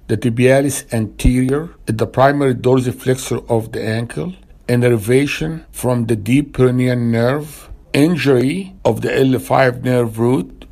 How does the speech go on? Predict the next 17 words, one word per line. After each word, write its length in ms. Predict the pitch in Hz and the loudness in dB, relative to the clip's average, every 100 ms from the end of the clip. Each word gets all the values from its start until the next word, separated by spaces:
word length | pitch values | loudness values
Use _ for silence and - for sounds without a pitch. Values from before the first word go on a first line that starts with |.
| - | -2
will 160 | 127 113 | 0 0
cause 540 | - 123 120 117 - - - | 2 4 4 0 -10 -20 -16
foot 380 | - 139 151 | 2 4 4
drop. 420 | 135 120 85 - - - - - _ _ _ _ _ _ _ _ - | 2 2 0 -6 -20 -20 -20 -20 _ _ _ _ _ _ _ _ -8
The 140 | 120 123 | 0 0
extensor 560 | - - 156 156 160 | 0 -2 0 0 0
hallucis 760 | 131 - 123 147 151 131 - 131 | 0 2 2 2 0 -4 -2 2
longus 720 | 123 139 160 196 - - - - - | 4 2 0 -4 -6 -14 -16 -8 -2
and 240 | 127 131 | 0 0
extensor 600 | 131 131 - 160 180 - | -2 -4 -2 0 0 0
digitorum 840 | 143 131 123 135 131 156 196 151 | 0 0 -4 -4 2 2 2 0
longus, 680 | 113 104 101 92 - - - - - - 135 | 0 0 -2 -8 -12 -14 -16 -20 -20 -10 -2
big 320 | 151 - - | 0 -2 2
toe 420 | 147 156 196 185 - | 4 4 0 -6 -2
and 180 | 139 | -2
other 440 | 147 175 202 190 143 | 2 4 4 2 -2
toes 500 | - 123 120 113 | -2 -2 0 -2